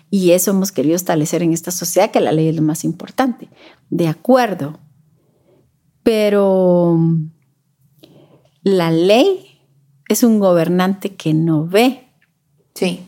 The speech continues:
Speaker 1: Por eso es que necesitamos el gobierno, el poder público. ¿Y cómo es la mejor manera de ejercer el poder público y de los ciudadanos fiscalizar el poder público?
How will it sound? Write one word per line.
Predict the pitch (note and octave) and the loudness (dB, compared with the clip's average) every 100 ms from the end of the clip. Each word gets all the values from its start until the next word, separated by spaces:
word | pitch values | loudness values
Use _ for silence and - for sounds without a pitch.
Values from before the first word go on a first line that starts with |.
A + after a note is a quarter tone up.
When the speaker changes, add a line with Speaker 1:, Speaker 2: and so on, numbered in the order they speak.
| _ _ | _ _
Speaker 1:
Por | - F#3 | 0 0
eso | F3+ | 0
es | A3 | -4
que | - G#3 | 0 0
necesitamos | G3 - A3 G#3+ - G3 G3+ A3+ C4+ - _ _ _ - | 0 -2 -2 -2 0 0 0 -4 -6 -14 _ _ _ -2
el | F3+ E3 | -2 0
gobierno, | D#3 D#3 G#3 C4+ B3 E3 D3+ D3+ - _ | 0 0 2 2 2 -2 -2 -6 -16 _
el | - F3 | -2 -2
poder | E3+ - B2 - | -2 -4 -4 -4
público. | - C4+ B3+ F3 - E3 - - _ - - - _ _ _ _ | -2 0 0 -2 -6 -14 -16 -20 _ -20 -20 -20 _ _ _ _
¿Y | - A3 G#3+ G#3+ G3 G3 | -2 2 2 2 0 0
cómo | B3+ A#3+ | 0 2
es | B3 | 0
la | B3 | 0
mejor | A#3 - | 0 -2
manera | A3+ G#3+ A3 A3 | 0 0 2 2
de | A3+ | 0
ejercer | A3+ F#3 - | -4 -6 -2
el | G3+ G#3+ | -2 -2
poder | G#3+ F3+ F3+ | -2 -2 -2
público | F#3 B3 G#3+ G3 E3 - | 0 2 2 0 -4 -2
y | G3+ | 0
de | F3+ | 2
los | F3 E3+ | 0 0
ciudadanos | - F3+ D#3+ D#3+ F#3+ G#3+ G#3+ | -2 -2 0 0 0 -2 -2
fiscalizar | A#3 - G3 F3+ F3 | -6 -4 -6 -2 0
el | F3+ | 0
poder | F3+ E3 E3 | -2 -4 -4
público? | E3+ B3+ E4 E4 E4 | 0 0 0 -2 -6